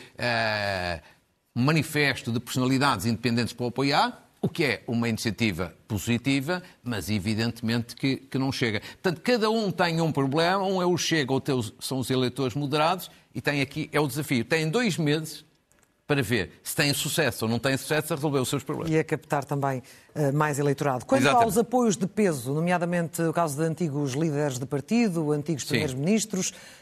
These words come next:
Speaker 2: eh, António Costa, Pedro Passos Coelho, Cavaco Silva, vamos vê-los, eh, na campanha
Speaker 1: Olha.
Speaker 2: sem, sem que essa presença acabe por ofuscar estas jovens lideranças?
Speaker 1: Oh, oh, oh, claro, estas eleições vão ser fortemente dramatizadas.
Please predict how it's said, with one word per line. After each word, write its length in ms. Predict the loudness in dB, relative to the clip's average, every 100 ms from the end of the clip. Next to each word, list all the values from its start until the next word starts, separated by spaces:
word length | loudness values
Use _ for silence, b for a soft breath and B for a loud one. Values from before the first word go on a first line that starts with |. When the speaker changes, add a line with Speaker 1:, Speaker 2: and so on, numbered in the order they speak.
| -10
Speaker 2:
eh, 120 | -2
António 320 | 2 2 0 0
Costa, 360 | 0 0 -2
Pedro 200 | -4 -4
Passos 260 | -4 -4 -4
Coelho, 440 | -2 0 0 -2
Cavaco 260 | -2 -2 -2
Silva, 420 | -2 0 0 -2 B B B
vamos 320 | 0 2 2 0
vê-los, 560 | 2 2 2 0 0
eh, 140 | 0 2
na 320 | 0 0 0
campanha 460 | 0 2 0 2
Speaker 1:
Olha. 40 | 2
Speaker 2:
sem, 280 | 2 2 0 0
sem 300 | 2 2 4
que 100 | 2
essa 220 | 2 0
presença 400 | 2 2 2 0
acabe 240 | 0 -2
por 80 | 0
ofuscar 520 | -2 -2 -2 0 0 -2 B B
estas 240 | -4 0 2
jovens 320 | 2 0 -2
lideranças? 680 | 0 0 0 -2 -6 -8 -4
Speaker 1:
Oh, 60 | 0
oh, 480 | 4 4 0 -6 -4
oh, 100 | -4
claro, 300 | 0 0 0 0
estas 360 | 0 0 0
eleições 420 | 0 0 0 -2
vão 140 | -2 -2
ser 160 | -4
fortemente 680 | -2 -4 -4 -2 -2 -4 -8
dramatizadas. 960 | -4 -2 -2 -4 -6 -8 -12 -16 -20 -20